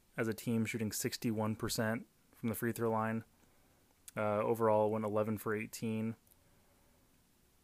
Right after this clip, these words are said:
That's versus from the free throw line for the Rockets, seventeen for twenty-three for seventy-three percent. So,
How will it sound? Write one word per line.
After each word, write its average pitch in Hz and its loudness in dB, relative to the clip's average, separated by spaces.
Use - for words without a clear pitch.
That's 110 2
versus 113 -4
from 113 -4
the 101 -4
free 113 -4
throw 107 -2
line 104 -2
for 107 -6
the 107 -2
Rockets, 107 4
seventeen 110 0
for 101 -8
twenty-three 104 -6
for 104 -8
seventy-three 104 -6
percent. 104 -8
So, 110 0